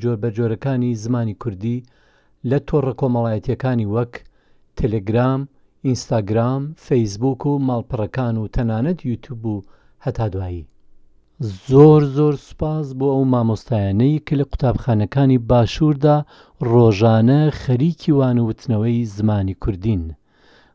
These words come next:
بە تایبەت ئەوانەی کە مامۆستای ڕێزمانن و بەو شێوەیە زمانی کوردی بە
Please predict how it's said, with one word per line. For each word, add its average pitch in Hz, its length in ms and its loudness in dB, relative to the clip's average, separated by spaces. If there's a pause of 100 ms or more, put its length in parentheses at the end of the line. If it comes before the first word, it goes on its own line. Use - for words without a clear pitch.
بە 117 140 2 (100)
تایبەت 120 440 2 (420)
ئەوانەی 127 640 4
کە 151 160 2
مامۆستای 135 840 0 (400)
ڕێزمانن 131 880 2
و 131 120 4 (440)
بەو 143 360 2
شێوەیە 123 640 2 (220)
زمانی 135 540 2
کوردی 139 480 -2 (460)
بە 120 160 2